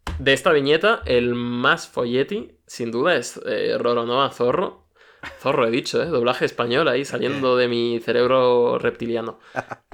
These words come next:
Speaker 1: Roronoa Zorro, eh, ahí sentadico en el toro con su espada, con su trajecico.
Speaker 2: Y Lau ahí
Speaker 1: Eh,
Speaker 2: tirado. Lau en plan,
Speaker 1: tío.
Speaker 2: "Mm, por favor, ¿alguien podría quitarme las esposas?"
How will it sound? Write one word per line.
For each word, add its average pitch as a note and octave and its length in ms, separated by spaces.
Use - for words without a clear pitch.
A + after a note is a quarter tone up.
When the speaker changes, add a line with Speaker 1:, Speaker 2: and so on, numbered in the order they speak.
Speaker 1:
Roronoa C#3 360
Zorro, F3 400
eh, A2+ 260
ahí B2+ 220
sentadico B2 540
en D#3+ 60
el A#2+ 200
toro E3 300
con C#3 140
su A#2+ 140
espada, C3+ 500
con B2+ 160
su - 140
trajecico. - 640
Speaker 2:
Y C3+ 160
Lau A#2+ 280
ahí B2 180
Speaker 1:
Eh, B2+ 80
Speaker 2:
tirado. B2 400
Lau B2 240
en B2 120
plan, A2 240
Speaker 1:
tío. G#2+ 120
Speaker 2:
"Mm, G#2 280
por G2 160
favor, G#2+ 280
¿alguien A#2+ 200
podría A#2 300
quitarme G2+ 360
las F#2+ 140
esposas?" - 520